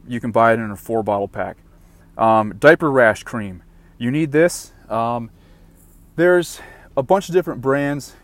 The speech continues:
Get something that's fairly cheap, like three, four, or five bucks. You don't need the twelve, the twelve or twenty dollar brand, um, uh, diaper rash cream. Just, you know, you can do that. It, and honestly, it'll depend on your baby too. So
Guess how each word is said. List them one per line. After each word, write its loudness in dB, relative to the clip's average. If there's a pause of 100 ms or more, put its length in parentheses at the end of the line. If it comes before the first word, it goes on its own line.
Get 2
something -6
that's -10
fairly -4
cheap, -10
like -6
three, -10
four, -6
or -6
five -4
bucks. -6 (340)
You -6
don't -2
need -6
the -14
twelve, -2 (100)
the -6
twelve -2
or -6 (240)
twenty -10
dollar -4
brand, -6 (460)
um, -2 (840)
uh, 2
diaper 0
rash 0
cream. -8
Just, -6 (320)
you -8
know, -6 (960)
you -4
can -8
do -4
that. 0 (140)
It, 0 (120)
and -2
honestly, 0
it'll 0
depend -8
on -6
your -10
baby -4
too. -8
So -4